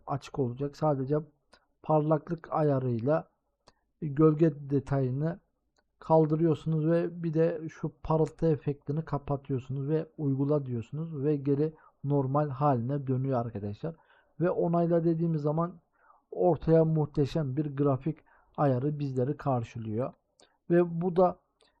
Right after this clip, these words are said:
e, arkadaşlar, e, şey yani yeni nesil bir oyun grafik motoru olduğu için yani o kasma veya donma gibi durumlardan sizi etkilemiyor. Yani eski grafik aya-,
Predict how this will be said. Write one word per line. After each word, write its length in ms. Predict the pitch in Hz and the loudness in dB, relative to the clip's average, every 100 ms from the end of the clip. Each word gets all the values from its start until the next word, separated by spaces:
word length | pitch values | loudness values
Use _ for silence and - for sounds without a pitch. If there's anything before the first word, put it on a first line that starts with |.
| _ | _
e, 460 | - 156 147 143 143 | 0 2 4 2 0
arkadaşlar, 720 | - 165 151 156 147 - 175 202 - - - 143 | 0 0 2 2 2 2 0 0 -12 -16 -10 -6
e, 300 | 143 135 135 | -4 -4 -4
şey 280 | - 170 156 | 0 0 2
yani 320 | 156 151 143 | 0 0 0
yeni 280 | 151 160 165 | 0 2 2
nesil 420 | 151 - 156 143 | 0 -2 -6 -2
bir 120 | 160 160 | -4 -2
oyun 380 | - 151 165 160 - _ _ _ - | -2 2 2 -2 -10 _ _ _ -14
grafik 680 | 196 170 156 160 139 160 | -10 -8 0 2 2 -2
motoru 400 | 165 156 151 160 | 0 0 2 2
olduğu 280 | 170 160 160 | 4 2 0
için 380 | 185 147 - 185 - _ _ _ _ _ _ _ _ - | -2 -2 -4 -6 -8 _ _ _ _ _ _ _ _ -6
yani 220 | 143 151 | -2 0
o 320 | 147 165 160 - | 2 2 0 -4
kasma 500 | - 156 135 165 160 | -2 -2 0 0 2
veya 340 | 160 160 160 139 | 4 4 4 2
donma 340 | 143 156 160 | 0 0 0
gibi 480 | 156 147 147 143 135 | 0 -2 -2 -2 -2
durumlardan 760 | 151 156 151 147 135 131 170 170 - _ _ _ _ _ | 0 0 0 -2 -2 -2 -4 -6 -16 _ _ _ _ _
sizi 400 | - 147 139 175 - | -10 -6 -4 -4 -2
etkilemiyor. 880 | 151 135 - 160 156 135 110 131 - _ _ _ _ - | -4 -4 2 4 4 2 -2 -4 -6 _ _ _ _ -2
Yani 200 | 156 151 | 0 0
eski 440 | - 156 - 165 | 0 -4 -4 -2
grafik 420 | 165 165 156 175 | 2 2 2 -4
aya-, 280 | 147 156 165 | -2 -2 -2